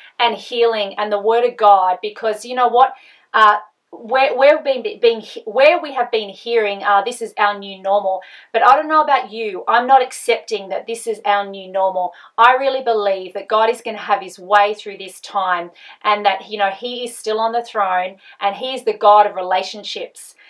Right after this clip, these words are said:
He's the God of the abundance. He's the God of love. And, uh, you know, right back in the Garden of Eden,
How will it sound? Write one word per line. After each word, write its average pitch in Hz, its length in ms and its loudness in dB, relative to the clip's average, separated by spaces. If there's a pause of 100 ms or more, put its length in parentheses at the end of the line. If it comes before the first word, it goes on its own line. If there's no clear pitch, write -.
(100)
He's 254 300 -6
the 208 120 -6
God 226 500 6 (300)
of 202 300 4
the 214 140 -2
abundance. 202 580 0
He's 247 260 -10
the 220 100 -2
God 202 400 6
of 196 200 -2
love. 196 420 0 (380)
And, 226 400 -2
uh, 220 240 6 (100)
you 254 140 -10
know, 220 180 -2
right 269 380 0
back 294 240 2
in 262 80 -8
the 226 100 -4
Garden 220 460 0
of 196 120 -10
Eden, 208 460 -4